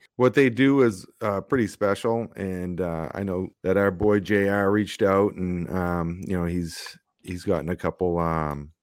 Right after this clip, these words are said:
kinda leads through, you know, people interested from listening to the Rank Shrink. So, uh, we appreciate, uh, the listeners, uh, reaching out to the Shift Group, and it is definitely a great opportunity to kinda pursue,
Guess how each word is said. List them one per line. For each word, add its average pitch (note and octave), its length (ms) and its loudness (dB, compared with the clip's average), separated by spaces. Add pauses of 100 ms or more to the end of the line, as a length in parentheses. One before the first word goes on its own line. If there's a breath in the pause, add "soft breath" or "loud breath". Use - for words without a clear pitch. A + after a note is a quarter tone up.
(120)
kinda G2+ 200 -2
leads F#2 320 -2
through, F#2+ 640 0 (440)
you G2 80 -8
know, F2+ 80 -4
people F#2 420 -4
interested F#2 600 -2 (160)
from F2 180 -4
listening F2+ 340 -4
to E2+ 120 -2
the F2+ 80 -2
Rank F#2+ 240 -2
Shrink. D2+ 260 -6
So, D#2 240 -4
uh, D2 180 -2
we D#2+ 140 -2
appreciate, F2 720 0 (600 soft breath)
uh, E2 240 -2
the D#2 120 -2
listeners, A2 880 2 (240)
uh, D2+ 300 -6
reaching G#2+ 400 2
out G2+ 300 6
to F2+ 400 2
the E2 120 2
Shift - 440 0
Group, F#2 320 2
and E2 320 0
it F#2 120 0
is G2+ 200 2
definitely F2 420 2
a E2 60 -2
great F#2 240 2
opportunity F2 720 0
to D#2 340 -2 (540)
kinda G#2 100 0
pursue, G#2 680 6